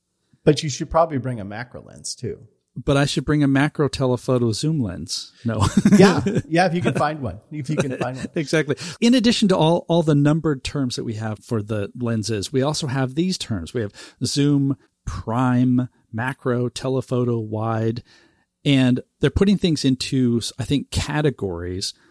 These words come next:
Speaker 2: so that you don't have to think about what the numbers are, except sometimes you'll have a number that is a wide lens, but maybe it's not really treated as a wide lens. So
Speaker 1: Right.
Speaker 2: break it down, zoom versus telephoto.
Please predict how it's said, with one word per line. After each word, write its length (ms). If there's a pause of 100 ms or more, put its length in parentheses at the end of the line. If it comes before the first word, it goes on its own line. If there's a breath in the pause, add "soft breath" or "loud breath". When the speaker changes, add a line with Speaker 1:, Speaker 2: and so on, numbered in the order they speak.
Speaker 2:
so 160
that 100
you 120
don't 300
have 180
to 100
think 300
about 480 (380 soft breath)
what 200
the 80
numbers 460
are, 340 (220 soft breath)
except 300
sometimes 680 (220 soft breath)
you'll 180
have 580
a 100
number 400
that 220
is 420
a 80
wide 520
lens, 440
but 240
maybe 260 (400)
it's 160
not 160
really 280
treated 360
as 120
a 60
wide 220
lens. 240
So 220 (100)
Speaker 1:
Right. 240 (160)
Speaker 2:
break 220
it 100
down, 480 (320 soft breath)
zoom 380
versus 320
telephoto. 680